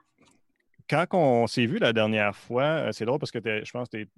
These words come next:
c'était peut-être la dernière entrevue qu'on a fait là, sur place là, avant le confinement ou sinon c'était une des dernières.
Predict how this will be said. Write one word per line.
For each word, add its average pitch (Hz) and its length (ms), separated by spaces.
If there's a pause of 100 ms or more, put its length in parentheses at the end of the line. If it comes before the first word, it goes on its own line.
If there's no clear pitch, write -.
(200)
c'était - 160
peut-être 156 280
la 117 220
dernière 120 300
entrevue 113 280
qu'on 107 220
a 101 100
fait 131 220
là, 104 380
sur - 240
place 131 320
là, 110 100
avant 110 160
le 110 60
confinement 110 720
ou 107 180
sinon 117 280
c'était 110 160
une 117 120
des 113 100
dernières. 110 480